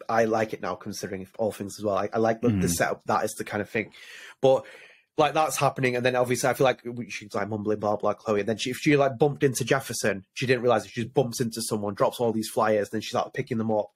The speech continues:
Speaker 1: and this guy, like, is holding one, like, gives it back to her, and
Speaker 2: Mm.
Speaker 1: then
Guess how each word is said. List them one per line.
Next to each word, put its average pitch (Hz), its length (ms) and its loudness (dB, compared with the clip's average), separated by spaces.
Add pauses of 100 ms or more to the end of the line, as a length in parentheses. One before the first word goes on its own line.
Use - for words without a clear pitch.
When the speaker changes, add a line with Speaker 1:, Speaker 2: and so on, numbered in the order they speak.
(320)
Speaker 1:
and 120 60 -2
this 107 100 -2
guy, 120 180 2
like, 113 160 0
is - 140 -12
holding 113 320 2
one, 98 240 -2 (420)
like, 113 220 0 (400)
gives 120 240 0
it 113 120 2
back 113 300 2
to 110 80 -2
her, 98 200 0 (340)
and 120 80 0
Speaker 2:
Mm. 117 60 4
Speaker 1:
then 107 340 2